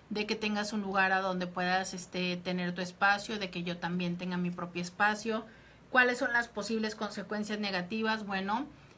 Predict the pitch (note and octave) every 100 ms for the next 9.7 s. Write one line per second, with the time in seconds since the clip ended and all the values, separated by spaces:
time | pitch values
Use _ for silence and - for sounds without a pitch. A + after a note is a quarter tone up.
0 | - - G3 F#3 F3+ F3 F3 G3+ G3+ G#3
1 | G3 G3 F#3+ F#3 F#3 F3+ G3 F#3 G#3+ G#3+
2 | G#3+ G#3+ G3+ F#3+ F3 G3 F#3 A3+ F#3 F3
3 | F#3 E3+ - - - G3 G#3+ A3 G#3+ A3
4 | A#3 B3+ B3 A#3+ A3 G#3+ A3 G#3+ G3 G3
5 | G3+ G3+ G3 G#3 G3+ F#3+ F#3 F#3+ F#3+ G3+
6 | - - - - G3+ G3 F#3 F3+ - F#3+
7 | F3+ - F3+ F3+ G#3+ G#3 A3 A3 G3+ -
8 | F3+ F#3 F#3 F3+ G3+ F3+ F3+ F3+ F#3 F3+
9 | F3+ E3+ E3 E3 F3 D4 D4+